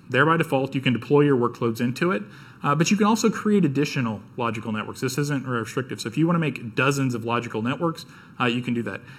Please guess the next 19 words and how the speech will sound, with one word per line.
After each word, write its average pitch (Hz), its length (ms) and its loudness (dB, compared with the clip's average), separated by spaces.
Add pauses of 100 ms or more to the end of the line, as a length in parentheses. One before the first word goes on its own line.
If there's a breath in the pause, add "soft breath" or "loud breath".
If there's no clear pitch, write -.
Think 254 140 8
of 269 80 6
it 233 100 10
as, 185 140 10
like, 165 240 6
on-prem, 175 460 6
you 156 100 4
may 151 160 0
have 135 340 2
dozens 131 360 0
of 117 100 0
V 110 160 2
lans 170 500 -2
set 143 160 0
up 151 140 2
in 143 80 -2
your 120 140 2
VMware 135 360 0
environment. 160 400 0